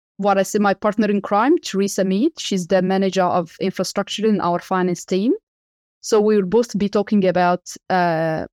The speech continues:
cloud budget process in Atlassian. We'll be telling our stories of, uh, how things started in Atlassian, how we evolved over time, and sharing best practices, uh, what we've done,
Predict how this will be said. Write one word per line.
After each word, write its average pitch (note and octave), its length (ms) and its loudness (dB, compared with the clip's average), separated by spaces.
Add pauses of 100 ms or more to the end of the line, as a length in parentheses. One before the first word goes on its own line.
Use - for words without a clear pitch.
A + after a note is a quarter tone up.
(140)
cloud F#3+ 320 2
budget G3 400 0 (600)
process - 640 0 (140)
in F#3+ 100 2
Atlassian. A3+ 480 2 (280)
We'll F#3+ 120 0
be F#3 220 0
telling G3+ 340 0
our F#3 160 2
stories F#3 460 -2
of, E3+ 260 -4 (600)
uh, F#3 180 2
how F#3+ 220 0
things G#3 260 0
started F#3+ 400 -2
in F#3+ 80 2
Atlassian, F#3 540 0
how F3 180 0
we F3 180 0
evolved F3+ 300 -2
over F#3 180 -2
time, A#3+ 460 2 (140)
and F3 340 0 (400)
sharing G#3+ 340 2
best F#3 220 -2
practices, F3+ 760 -4 (140)
uh, F3 320 0
what F3+ 180 0
we've F3+ 180 -2
done, G3+ 200 2